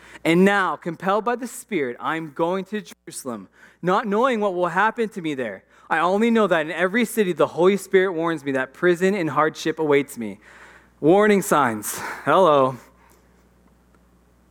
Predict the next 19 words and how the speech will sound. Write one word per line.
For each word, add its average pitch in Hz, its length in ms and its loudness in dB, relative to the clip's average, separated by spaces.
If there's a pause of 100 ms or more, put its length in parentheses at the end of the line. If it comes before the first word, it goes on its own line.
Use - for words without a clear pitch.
(680)
But 143 120 4
obedient, 135 720 2 (380)
and 127 100 2
he 131 80 4
went. 117 480 -2 (600)
Yes, 123 200 0
he 139 80 2
experienced 143 580 0
hardships, 143 680 -4 (1800)
but 117 120 -6
Christ 131 320 -2
worked 127 240 0
in 123 80 -2
him 110 180 -4
and 110 100 -2
did 117 100 -2
a 120 40 0
great 123 340 -2
work. 104 280 -6